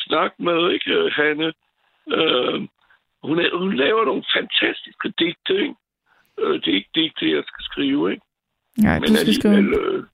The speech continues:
Speaker 2: du
Speaker 1: kan
Speaker 2: skal
Speaker 1: vi da
Speaker 2: skrive
Speaker 1: godt
Speaker 2: en,
Speaker 1: må-
Speaker 2: en,
Speaker 1: Undskyld.
Speaker 2: en, du skal skrive en roman, og hun skrev nogle meget,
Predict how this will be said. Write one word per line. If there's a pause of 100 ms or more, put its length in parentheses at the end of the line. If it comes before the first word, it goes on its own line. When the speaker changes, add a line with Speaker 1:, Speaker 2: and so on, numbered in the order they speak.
(420)
Speaker 2:
du
Speaker 1:
kan
Speaker 2:
skal
Speaker 1:
vi
da
Speaker 2:
skrive
Speaker 1:
godt
Speaker 2:
en,
Speaker 1:
må- (800)
Speaker 2:
en,
Speaker 1:
Undskyld.
Speaker 2:
en,
du
skal
skrive
en
roman,
og
hun
skrev
nogle
meget,